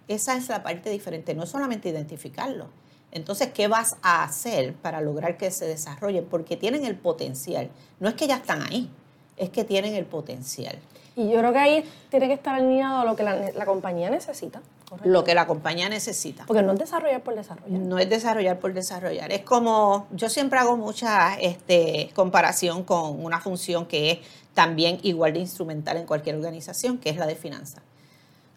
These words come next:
Speaker 1: Tú tienes de finanzas mil cosas. O trabajas en, en, en manejar los, los costos de proyectos, o, o trabajas en manejar el gasto,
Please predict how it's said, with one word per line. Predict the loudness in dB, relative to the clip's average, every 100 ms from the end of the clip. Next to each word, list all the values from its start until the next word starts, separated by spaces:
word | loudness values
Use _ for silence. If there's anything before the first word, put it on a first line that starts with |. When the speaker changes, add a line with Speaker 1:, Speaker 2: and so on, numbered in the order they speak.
| _ -4
Speaker 1:
Tú | 0
tienes | 4 4
de | 4
finanzas | 2 0 0 0 0
mil | 0 2
cosas. | 0 0 -8 -14 -20 _ _ _ _
O | 0 4
trabajas | 6 8 8 6 4
en, | 2 -2 -4
en, | -6 -6 -4
en | -2 0
manejar | 0 0 2 2
los, | 2 -4
los | -8 -6
costos | -6 -2 2
de | 2
proyectos, | 4 2 2 -2 -2 -2
o, | 0 0 0 -6
o | -6
trabajas | 2 4 4 2 -2
en | -4
manejar | -6 -6 0 2
el | 4 4
gasto, | 2 2 -2 -8 -8